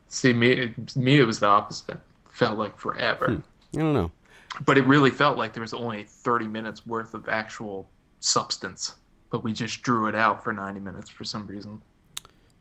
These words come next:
Speaker 2: Well, I, it sounds like you pretty much hated this movie. I actually liked it, so.
Speaker 1: I w-, I was not a fan, no.
Speaker 2: I, I th-
Speaker 1: There's just too much, too much going against it.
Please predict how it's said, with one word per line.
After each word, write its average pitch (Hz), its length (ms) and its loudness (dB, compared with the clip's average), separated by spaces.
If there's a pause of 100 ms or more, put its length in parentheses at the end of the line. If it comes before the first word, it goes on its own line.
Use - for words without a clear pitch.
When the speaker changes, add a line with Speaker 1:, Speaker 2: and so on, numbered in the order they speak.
Speaker 2:
Well, 165 420 6
I, 104 140 -2
it 160 140 2
sounds 214 340 4
like 123 220 4
you 123 560 2 (260)
pretty 120 160 2
much 101 200 2
hated 98 260 0
this 92 180 -4
movie. 92 280 0
I 127 140 6
actually 110 360 0
liked 69 360 -6
it, - 220 -12
so. 85 400 -8 (280)
Speaker 1:
I 120 120 2
w-, 131 220 4
I 123 100 4
was 143 160 0
not 123 200 -2
a 107 40 -10
fan, 98 400 -6 (220)
no. 101 300 -12
Speaker 2:
I, 147 140 8
I 151 200 8
th- 147 80 0
Speaker 1:
There's 147 180 -4
just - 260 -8
too 180 180 -4
much, 147 340 -2
too - 180 -2
much 175 260 2
going 147 200 2
against 113 460 -4
it. 104 140 -8